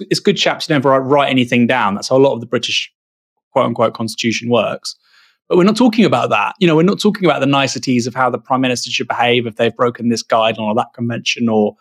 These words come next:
that norm. We're not talking about norms, we're talking about laws. And if somebody else had done that, like you said, the police would have gone there, there'd all been consequences. There are stories from way back at the beginning of this thing. You know, we all remember them, Michael. There were people who were taking their dogs for a walk outside a five-mile,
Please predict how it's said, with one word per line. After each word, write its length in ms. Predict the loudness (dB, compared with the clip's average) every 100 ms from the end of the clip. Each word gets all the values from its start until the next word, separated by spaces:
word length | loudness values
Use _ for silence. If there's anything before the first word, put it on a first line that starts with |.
| _ _ _ _
that 200 | -4 2
norm. 280 | 4 4 4
We're 80 | 4
not 60 |
talking 60 | 2
about 80 | 4
norms, 160 | 2 2
we're 60 |
talking 120 | 2 0
about 120 | 2
laws. 500 | 4 4 2 -6 -4
And 160 | -2 -2
if 120 | -4
somebody 260 | -2 2 2
else 140 | 2
had 100 | 0
done 200 | 0 2
that, 80 | 2
like 120 | 0
you 60 | -2
said, 140 | -4
the 80 | -4
police 260 | -2 -2 -2
would 60 |
have 60 | -2
gone 180 | 0 0
there, 240 | 0 -2 _ _ -2
there'd 120 | 2
all 80 | 2
been 140 | 0
consequences. 800 | -2 -2 -2 -10 -12 -12 -12 -6 2
There 80 | 2
are 60 |
stories 480 | 2 2 4 4 2
from 160 | 0 2
way 220 | 4 2
back 320 | 0 -4 -10
at 60 | -10
the 60 |
beginning 360 | -6 -2 0 0
of 100 | -4
this 260 | -10 -14 -10
thing. 280 | -8 -8 -12 _ _ _ -2
You 60 |
know, 100 | 2
we 140 | 4 6
all 140 | 4
remember 280 | 4 4 4
them, 120 | 2
Michael. 560 | 0 -2 0 2 0 _ _ _
There 100 | 0
were 80 | 2
people 360 | 2 0 4 4
who 100 | 4
were 80 |
taking 240 | 2 0 0
their 140 | 0
dogs 260 | 2 0 0
for 140 | 0
a 40 | 2
walk 300 | 4 2 0
outside 300 | -2 0 0
a 40 |
five-mile, 840 | 2 2 2 0 0 2 2 -2